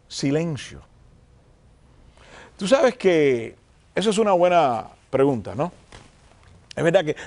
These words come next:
un hombre con un acento tan fuerte, que parece que llegó aquí de otro país la semana pasada,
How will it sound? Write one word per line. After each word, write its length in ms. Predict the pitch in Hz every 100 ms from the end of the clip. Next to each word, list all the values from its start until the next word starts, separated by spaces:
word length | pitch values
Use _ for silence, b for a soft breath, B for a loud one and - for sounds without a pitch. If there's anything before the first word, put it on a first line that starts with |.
| B
un 180 | 180 202
hombre 320 | 214 156 127
con 280 | 131 131 127
un 160 | 160 202
acento 580 | 185 - 170 147 113 101 b b b b _ _ _
tan 220 | 202 233
fuerte, 520 | 175 151 127 - - - _ _ _ _ _ _ _ _ _ _ _
que 100 | -
parece 340 | 107 123 143 170
que 120 | 147
llegó 320 | 127 123 156
aquí 480 | 139 156 170 156 120 -
de 180 | 104 131
otro 220 | 151 151
país 440 | 135 139 151 - - _ -
la 160 | 131 117
semana 300 | 123 131 107
pasada, 460 | 110 190 233 -